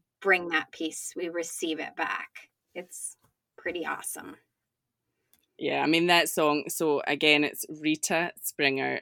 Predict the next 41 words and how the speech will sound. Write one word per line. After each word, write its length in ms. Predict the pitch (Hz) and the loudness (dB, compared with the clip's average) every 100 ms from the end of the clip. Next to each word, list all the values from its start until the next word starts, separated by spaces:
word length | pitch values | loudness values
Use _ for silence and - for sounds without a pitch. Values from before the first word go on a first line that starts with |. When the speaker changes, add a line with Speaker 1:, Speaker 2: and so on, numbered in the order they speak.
| - | -10
Speaker 2:
called 320 | - 151 151 | -4 -2 -2
Defender. 760 | 156 - 156 143 139 131 92 143 - - _ - | -4 0 2 4 2 -2 -6 -8 -12 -20 _ 0
And 240 | 170 175 | 2 4
anyone 460 | 160 214 208 156 147 | 10 12 12 8 4
who's 240 | 151 139 | 2 -2
listened 360 | 139 143 143 139 | -2 -2 -2 -2
to 120 | 147 | 0
any 140 | 143 139 | 0 0
of 60 | |
my 100 | 139 | -2
podcasts 640 | 139 135 135 - 143 143 - | -4 -6 -6 -4 -4 -4 -6
or 100 | 139 | -8
prayer 240 | - 135 | -4 -4
times 440 | 135 143 139 143 143 | -2 -2 -2 -4 -4
or 180 | - 143 | -4 -4
spent 280 | - 143 127 | 2 4 6
any 220 | 170 156 | 6 6
time 260 | 160 139 135 | 2 0 0
with 160 | 139 | -4
me 100 | 135 | -4
at 160 | 135 - | -4 -4
all 280 | 135 135 127 | -2 0 2
know 320 | 170 170 156 | 4 6 6
that 200 | 147 139 - _ | 4 0 -4 _
I 140 | 160 156 | 4 4
say, 520 | - 160 139 127 - - - _ _ _ _ - | 4 4 4 0 -6 -14 -20 _ _ _ _ -4
per, 300 | 175 147 151 | 4 6 8
like, 280 | 151 143 - | 6 4 2
two 180 | - 156 | 0 0
Chronicles 460 | - 151 143 151 - | 2 0 0 -4 2
twenty, 420 | 147 147 143 139 | 4 4 2 -2
that 140 | 139 - _ _ _ | -2 -4 _ _ _
we 260 | 151 180 208 | 0 2 6
get 280 | 185 156 - _ _ | 6 6 2 _ _
to 100 | 165 | -10
fight 300 | - 165 180 - | 4 6 6 0
with 120 | 156 | -2
worship. 400 | 151 220 - - | 0 0 -2 -2
Like, 180 | 143 - | -2 0
we 180 | 151 185 | 2 2
worship 420 | 165 226 302 269 | 4 2 0 -2